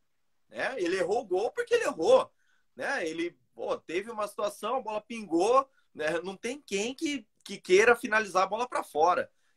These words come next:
É, esse é um, um ponto. E aí, a partir do momento que eu, como parceiro do Linhares, não consigo ter paciência,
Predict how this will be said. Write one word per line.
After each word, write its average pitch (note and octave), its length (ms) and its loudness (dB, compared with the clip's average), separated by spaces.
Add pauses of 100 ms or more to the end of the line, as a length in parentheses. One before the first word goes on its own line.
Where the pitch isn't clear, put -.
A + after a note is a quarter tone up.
(120)
É, B2 760 -2
esse E3 340 -4
é C4 60 2
um, A3+ 500 -4
um F#3+ 80 -6
ponto. C#3 520 0 (640)
E C#3+ 80 -2
aí, F#3 160 2
a A#3+ 40 -4
partir A#3+ 320 -6
do B3 120 -10
momento F3+ 580 -10 (260)
que D#3 220 0
eu, A3 180 4
como G#3 300 -6
parceiro G3+ 560 2
do G#3+ 140 -14
Linhares, E3 480 -4
não E3+ 180 -6
consigo G#3+ 720 -10 (240)
ter F#3+ 220 4
paciência, F#3 840 -6